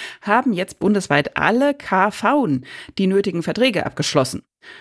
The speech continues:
Das war zwar eigentlich schon seit zwanzig dreiundzwanzig ein D M P, aber die meisten kassenärztlichen Vereinigungen der Länder hatten bis vor kurzem eben noch keine Verträge,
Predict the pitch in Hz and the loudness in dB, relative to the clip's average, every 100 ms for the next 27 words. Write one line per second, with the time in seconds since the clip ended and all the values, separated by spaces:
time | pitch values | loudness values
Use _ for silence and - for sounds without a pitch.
0 | - - 156 - - - 156 165 190 208 | -10 -2 -2 -2 -10 -8 0 2 2 0
1 | 208 - 180 185 190 - 185 180 - 180 | 0 0 0 2 0 0 -2 -2 -2 0
2 | 175 - 170 - 151 - 175 147 - 190 | 0 2 0 0 -4 0 2 2 2 2
3 | 220 262 262 - - - 220 226 220 220 | 2 2 0 -4 -6 0 2 0 2 0
4 | 233 - 220 247 277 302 - - - 202 | 0 0 0 2 2 0 -2 0 0 0
5 | 196 185 208 233 220 185 214 - - 185 | 0 0 0 0 0 -2 -2 -2 -2 -6
6 | - - - 170 190 202 165 143 156 190 | -6 -4 0 2 2 0 2 2 2 0
7 | - - - - 185 185 175 - 175 151 | -4 -14 -4 -2 -2 -2 -4 -2 -2 0
8 | 147 180 - 180 190 - - 220 254 240 | 0 0 0 0 0 -4 0 2 2 0
9 | - - - 143 147 185 | -6 -8 0 2 4 2